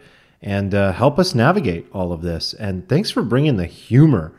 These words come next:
especially toward the beginning. That was <laughs> absolutely amazing. Um, I'm sure you all loved those accents and those little imitations at the beginning.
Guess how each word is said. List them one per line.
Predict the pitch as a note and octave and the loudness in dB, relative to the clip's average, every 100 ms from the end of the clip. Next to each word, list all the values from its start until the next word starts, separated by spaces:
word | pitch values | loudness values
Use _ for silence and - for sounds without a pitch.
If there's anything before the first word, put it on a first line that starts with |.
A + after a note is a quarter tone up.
| _ _ _ | _ _ _
especially | - - C3+ | -8 -4 -2
toward | D3 B2+ | 0 0
the | G#2+ | 0
beginning. | F#2 F#2 F#2+ F2 | -4 -2 -4 -4
That | G2 | -4
was | A#2+ F2+ - | -4 -6 -12
<laughs> | - | -6
absolutely | - - - G3 F3 C#3 F3 E3 C#3+ C#3 C3+ - - - | -4 -2 2 6 6 8 6 6 4 2 -2 -12 -20 -6
amazing. | A#2 A2+ G#2+ A2 A#2 A#2 A#2 G2 F2+ F2+ | 0 2 2 4 4 4 2 0 -2 -6
Um, | - G2+ F#2+ F#2 | -6 -2 -2 -2
I'm | G#2+ G#2+ | -4 -6
sure | G2+ - G2+ | -4 -2 0
you | F#2+ F#2 | 0 -2
all | F#2+ F#2 F2+ F#2 | -4 -4 -4 -6
loved | F#2+ F#2 F#2+ F2+ F#2 | -4 -2 -2 -2 -6
those | F#2 F2+ | -6 -6
accents | G2 F2+ F2 G#2 F2+ F2 | -6 -8 -8 -6 -6 -6
and | F#2+ F2+ | -8 -8
those | F2+ | -6
little | F2+ G2 | -6 -6
imitations | F#2 F2+ F#2+ E2+ F#2 F2 | -8 -6 -8 -6 -8 -6
at | F2+ | -6
the | |
beginning. | F2+ F2+ F#2 | -6 -4 -4